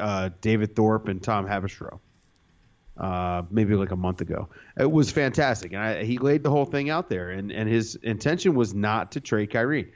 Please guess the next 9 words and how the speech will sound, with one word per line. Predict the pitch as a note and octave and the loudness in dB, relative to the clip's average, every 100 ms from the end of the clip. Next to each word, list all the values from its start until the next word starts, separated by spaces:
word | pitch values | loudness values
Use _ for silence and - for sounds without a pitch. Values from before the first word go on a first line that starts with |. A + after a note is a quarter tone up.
| _ _ _ - | _ _ _ -4
Kyrie | D3+ D3 D#3+ | 2 4 4
wanted | G#3 F#3 F#3+ G3+ | 4 4 2 0
to | |
trade | G3 D3 A#2+ A#2+ A#2 | -4 0 0 0 -4
because | A#2+ - A#2 - | -4 0 -2 0
he | A#2+ | -2
was | A2+ | -2
being | B2 A#2 G#2 | -2 -4 -4
shopped. | - A#2+ F#2 - - | -4 -4 -4 -8 -20